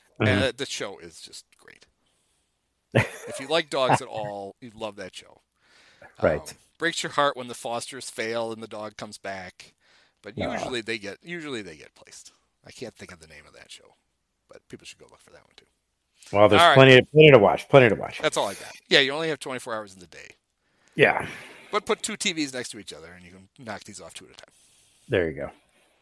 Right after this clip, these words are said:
Speaker 1: Nice. All right.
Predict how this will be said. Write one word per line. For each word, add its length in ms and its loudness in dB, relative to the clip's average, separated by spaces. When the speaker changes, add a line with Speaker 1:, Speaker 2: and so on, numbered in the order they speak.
Speaker 1:
Nice. 340 -10
All 140 12
right. 360 12